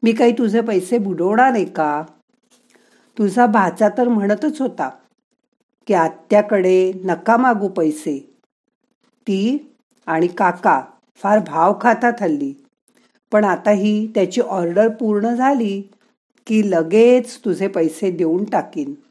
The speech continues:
असं भाऊ चिडून म्हणाला. "बघ बाबा, तू मुलाच्या मनाविरुद्ध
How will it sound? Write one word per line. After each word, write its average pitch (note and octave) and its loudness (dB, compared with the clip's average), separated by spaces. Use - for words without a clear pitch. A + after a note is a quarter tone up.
असं F#3 -2
भाऊ E3 -4
चिडून F3+ 0
म्हणाला. C#3 -6
"बघ A3 2
बाबा, F#3 0
तू A#3 0
मुलाच्या F#3+ 2
मनाविरुद्ध F#3 -2